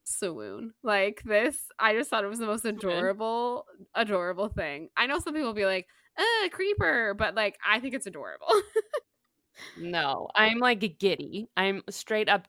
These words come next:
Speaker 2: giddy. I think this is so freaking cute. I love
Speaker 1: It's so
Speaker 2: it
Speaker 1: cute.
Speaker 2: so much.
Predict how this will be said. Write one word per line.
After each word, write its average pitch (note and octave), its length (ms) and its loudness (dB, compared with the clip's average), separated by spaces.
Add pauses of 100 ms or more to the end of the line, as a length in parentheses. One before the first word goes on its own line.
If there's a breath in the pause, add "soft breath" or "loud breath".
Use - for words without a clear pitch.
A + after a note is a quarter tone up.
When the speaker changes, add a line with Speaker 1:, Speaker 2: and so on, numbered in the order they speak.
(120)
Speaker 2:
giddy. D#3 460 -6 (300 soft breath)
I G3 400 2
think G#3+ 220 -4
this G#3 240 -2
is G3 180 -4
so F3+ 640 2 (260)
freaking F3 500 -4
cute. C3 480 -10
I E3 120 -8
love D#3 240 -6
Speaker 1:
It's - 220 -10
so - 40 -14
Speaker 2:
it - 20 -14
Speaker 1:
cute. - 80 -14
Speaker 2:
so C#3+ 180 -4
much. - 380 -10